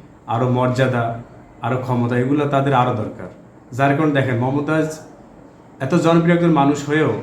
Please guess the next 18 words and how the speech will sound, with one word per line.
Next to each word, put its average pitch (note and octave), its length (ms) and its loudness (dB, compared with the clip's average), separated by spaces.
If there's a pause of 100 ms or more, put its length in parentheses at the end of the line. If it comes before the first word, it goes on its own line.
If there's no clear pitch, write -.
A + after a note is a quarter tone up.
আজকে B2+ 280 -6
তার B2 460 -4 (140)
অবস্থানটা C#3 420 -2
কোথায়? G#2+ 380 -6 (840)
আহ, A2 100 -6
নারী C#3+ 380 4
হয়ে F3+ 220 2
তাকে D#3 260 0
রিমান্ড C3+ 560 0
একটা A2+ 120 -4
ব্যাপার A2 320 -4
হয়েছে G#2 300 -8
এবং C3+ 380 -2 (420)
মিশা C3 240 0
সদরকে E3+ 380 2
দেখলাম D#3+ 340 0
যে C#3+ 200 0
গতকালকে B2+ 640 -2